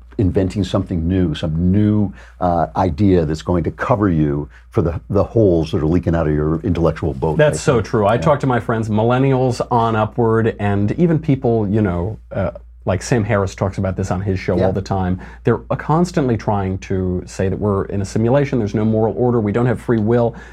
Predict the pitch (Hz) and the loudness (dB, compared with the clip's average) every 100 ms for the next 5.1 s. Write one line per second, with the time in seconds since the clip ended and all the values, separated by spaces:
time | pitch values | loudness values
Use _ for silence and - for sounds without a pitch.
0 | - - 165 160 147 135 196 214 - 123 | -12 -6 -2 2 4 4 4 2 2 2
1 | 165 196 - 90 98 60 - - 107 95 | 2 0 0 -2 -6 -8 -12 -8 -6 -6
2 | - 117 120 120 139 156 151 110 95 113 | -4 0 2 2 2 2 0 0 -2 -4
3 | 104 - 57 - - - 131 156 175 175 | -6 -8 -12 -14 -18 0 4 4 2 2
4 | 139 - 151 165 165 120 139 117 - - | 0 -2 0 2 4 2 2 0 -2 -8
5 | - | -12